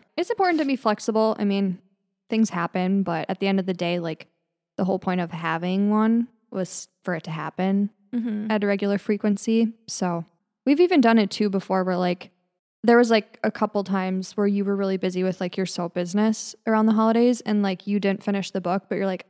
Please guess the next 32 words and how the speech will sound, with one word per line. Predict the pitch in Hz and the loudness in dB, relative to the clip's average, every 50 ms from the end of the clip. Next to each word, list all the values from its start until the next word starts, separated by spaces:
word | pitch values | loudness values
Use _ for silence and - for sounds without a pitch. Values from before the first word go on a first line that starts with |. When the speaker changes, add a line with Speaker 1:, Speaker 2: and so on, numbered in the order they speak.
| _ | _
Speaker 1:
"I | - 180 | -12 -12
still | 170 - - 339 | -12 -10 -8 -4
wanna | 320 262 208 185 | -4 -2 -2 -4
come | - - 180 175 | -4 -6 -6 -6
for | 175 - 175 | -4 -6 -6
Mexican | 170 165 160 - - - - 175 170 | -6 -6 -10 -12 -10 -6 -6 -6 -6
food." | - - 175 180 214 240 208 | -4 -6 -4 -4 -2 -2 -2
Like, | 202 180 180 180 - _ _ - - | -2 -2 -2 -4 -8 _ _ -12 -6
so | 240 226 214 214 277 | -4 -2 4 4 4
Speaker 2:
Yeah. | 254 | 6
Speaker 1:
then | 240 247 247 240 233 226 | 6 6 6 6 6 4
you, | - 233 247 247 | 4 4 4 6
like, | 247 233 220 226 | 6 4 4 2
came | - - 285 277 269 247 233 226 220 - | 0 2 4 4 6 6 4 2 2 0
and | 208 208 208 202 202 196 | 0 0 0 0 0 0
we | 208 202 | -2 -4
caught | - - - 202 196 196 | -4 -2 0 0 2 2
up | 196 196 - - | 0 0 -2 -6
for, | - 208 196 | -6 -4 -2
like, | 185 185 185 180 - - | -2 -2 -4 -4 -6 -6
an | 196 | -6
hour | 185 180 175 180 180 180 180 180 | -4 -4 -2 -2 -2 -2 -2 -2
or | |
whatever | 180 185 185 185 175 180 180 175 180 180 185 - _ - | -4 -2 -4 -4 -4 -4 -4 -4 -4 -6 -8 -12 _ -4
and | 196 190 | -2 -2
we | 190 185 | 0 0
all | 180 175 | -2 -2
ate | 185 185 180 170 175 180 - - | -2 -2 -2 -2 -2 -4 -4 -4
and | 190 185 | -4 -4
then | 185 180 | -4 -4
you're | 180 175 175 | -6 -6 -6
like | 170 175 170 - - | -8 -8 -8 -10 -16